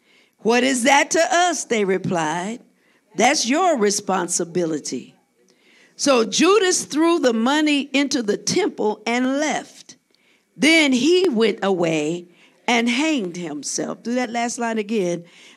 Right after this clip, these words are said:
Then he went away and hanged himself. The last line of the other one says,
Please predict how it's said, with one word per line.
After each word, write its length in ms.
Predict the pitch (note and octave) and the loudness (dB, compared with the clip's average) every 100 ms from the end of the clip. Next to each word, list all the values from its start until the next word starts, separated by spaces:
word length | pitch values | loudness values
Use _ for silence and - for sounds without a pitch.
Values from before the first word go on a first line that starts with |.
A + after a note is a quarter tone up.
| _ | _
Then 340 | - C4+ C#4 B3 | 0 2 2 2
he 320 | A#3+ F4 E4 | 0 2 0
went 320 | G#3+ G#3+ G3 | 0 -4 -4
away 680 | - E3+ E3 D#3 D3 D#3 E3 _ _ _ _ | -4 -4 -2 -4 -4 -6 -10 _ _ _ _
and 220 | G#3+ G#3+ G#3 | -2 0 0
hanged 420 | A#3+ C4+ B3 F3+ | -2 -2 -2 -4
himself. 800 | D#3+ D#3 - D#3+ C#3+ A#2+ G#2 D3+ | -4 -4 -4 -4 -6 -12 -16 -10
The 80 | |
last 340 | E3+ A3 A3+ A#3+ | -6 -6 -6 -6
line 200 | A3+ G3+ | -6 -6
of 120 | E3+ | -8
the 80 | F#3 | -10
other 200 | A3 A#3 | -8 -6
one 80 | F#3 | -6
says, 340 | F#3 E3 E3 | -4 -4 -6